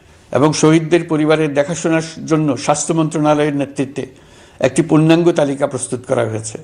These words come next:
প্রতিটি শহীদ পরিবারকে সরকারের পক্ষ থেকে তিরিশ লক্ষ টাকা দেওয়া হচ্ছে। যারা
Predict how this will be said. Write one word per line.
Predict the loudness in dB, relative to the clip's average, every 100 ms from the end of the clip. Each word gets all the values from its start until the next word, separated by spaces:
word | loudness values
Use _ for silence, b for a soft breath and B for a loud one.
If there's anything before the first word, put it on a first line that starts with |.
| -18 _ _ _ b b b b
প্রতিটি | 4 4 2 2
শহীদ | 4 4 4
পরিবারকে | 2 2 2 0 -2
সরকারের | -2 -2 -2 -2 -2
পক্ষ | -4 -4 -4
থেকে | -2 -4 -4 -6 B B _
তিরিশ | 2 2 2 0
লক্ষ | 0 2
টাকা | 0 0
দেওয়া | 0 -2 -4
হচ্ছে। | -8 -16 -16 _ _ _ 0
যারা | 4 6